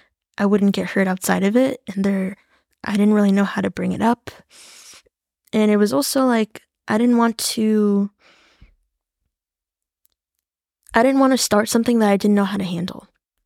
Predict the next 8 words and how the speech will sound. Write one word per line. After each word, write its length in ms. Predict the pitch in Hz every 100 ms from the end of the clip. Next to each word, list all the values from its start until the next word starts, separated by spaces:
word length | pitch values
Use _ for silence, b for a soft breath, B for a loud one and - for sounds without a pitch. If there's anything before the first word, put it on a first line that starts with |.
| _ _ _ b b _ _
I 100 | 208
was 160 | 208 196
like, 180 | 196 208
if 120 | 202
I 120 | 202
start 360 | 208 - 202 - _ -
telling 340 | - 202 202
people, 720 | 202 202 - 196 190 190 196